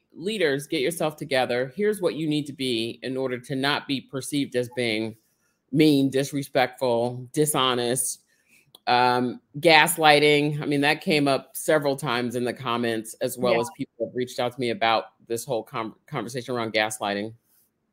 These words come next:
Speaker 1: And then we wanted to talk to employees about, like, well, look, if your leader is behaving this way and this is who they are,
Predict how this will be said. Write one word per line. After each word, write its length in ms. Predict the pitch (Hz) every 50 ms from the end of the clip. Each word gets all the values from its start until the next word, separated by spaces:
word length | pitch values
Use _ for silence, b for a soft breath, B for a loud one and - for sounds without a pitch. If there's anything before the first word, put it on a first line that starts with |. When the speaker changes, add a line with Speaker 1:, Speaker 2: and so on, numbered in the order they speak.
| _ _ - b b b b b b b b b b
Speaker 1:
And 100 | 165 185
then 140 | 208 220 220
we 140 | 233 233 208
wanted 300 | 196 202 208 202 185 156
to 60 | 156
talk 280 | - - 160 165 165
to 440 | 165 - 156 147 143 131 127 - -
employees 600 | 156 170 160 180 226 226 220 175 143 139 123 -
about, 320 | 135 120 123 117 117 - -
like, 180 | 127 131 123
well, 180 | 139 147 151 151
look, 220 | 160 170 165 -
if 160 | 135 131 -
your 180 | 139 151 165 165
leader 280 | 147 156 147 143 139 131
is 280 | 82 113 131 120 -
behaving 520 | - - 131 127 147 156 156 143 143 131 123
this 200 | 120 123 - -
way 260 | 120 117 113 120 117
and 260 | 117 113 110 113 -
this 180 | 135 139 - 139
is 80 | 127
who 140 | - 147 127
they 160 | 113 113 120
are, 400 | 139 147 135 123 117 120 123 -